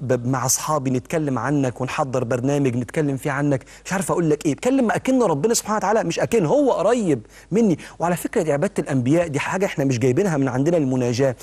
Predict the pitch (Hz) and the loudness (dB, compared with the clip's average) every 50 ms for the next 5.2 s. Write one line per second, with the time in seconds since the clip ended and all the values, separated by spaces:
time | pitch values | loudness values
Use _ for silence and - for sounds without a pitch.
0 | - - - - - - - 165 - - 262 233 - - 190 175 165 160 165 190 | -14 -18 -16 -12 -10 -6 -6 -6 -4 -2 -4 -2 -2 -2 -2 -2 -2 -2 -2 -2
1 | 185 - 160 143 139 156 - 175 180 160 147 139 - - 180 175 165 147 131 123 | -2 -2 -2 -2 -2 -2 -2 -2 -2 -4 -4 -6 -4 -4 -2 -2 -2 -2 -2 -2
2 | 117 117 117 110 120 151 165 156 123 104 113 120 139 147 135 120 - - - - | -4 -4 -6 -2 -2 0 0 0 -2 -4 -4 -4 -4 -4 -4 -4 -6 -10 -16 -20
3 | - - - - - 143 175 233 247 226 185 151 135 - 196 208 196 156 143 - | -18 -18 -20 -8 -2 0 2 2 2 2 0 0 0 0 0 0 0 0 0 0
4 | 180 175 151 151 147 160 196 - - 143 143 131 120 151 196 165 143 156 147 139 | -2 0 0 0 2 2 0 0 0 0 0 0 2 2 2 2 2 2 2 2
5 | 139 156 175 180 | 4 4 2 2